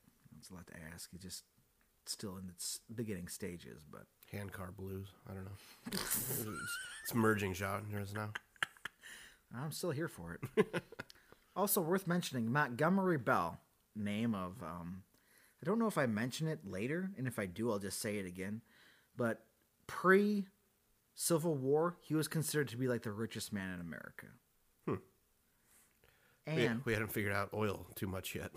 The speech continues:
Speaker 1: No, iron. Iron was better than gold at that point.
Speaker 2: Yep.
Speaker 1: But there's a town that we're gonna talk about, which is called Burns.
Speaker 2: Mm.
Speaker 1: So Montgomery Bell
Speaker 2: It was already in my mind.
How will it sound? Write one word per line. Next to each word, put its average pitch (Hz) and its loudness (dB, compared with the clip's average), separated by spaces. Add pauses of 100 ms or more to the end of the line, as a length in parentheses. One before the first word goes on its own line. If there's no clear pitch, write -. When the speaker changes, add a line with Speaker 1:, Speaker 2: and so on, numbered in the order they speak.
(140)
Speaker 1:
No, 202 2
iron. 180 6
Iron 156 6
was 151 6
better 139 6
than 151 4
gold 127 6
at 92 -4
that 90 -4
point. 82 -10
Speaker 2:
Yep. 98 0 (1400)
Speaker 1:
But 123 2
there's 135 2
a - 4
town 196 4
that 170 4
we're 147 4
gonna 123 4
talk 208 0
about, 92 -4
which 117 -4
is 113 -6
called 113 -4
Burns. 107 0 (520)
Speaker 2:
Mm. 117 -6
Speaker 1:
So 113 -4
Montgomery 135 4
Bell 147 6
Speaker 2:
It 110 -2
was 101 0
already 104 6
in 95 2
my 95 0
mind. 92 -2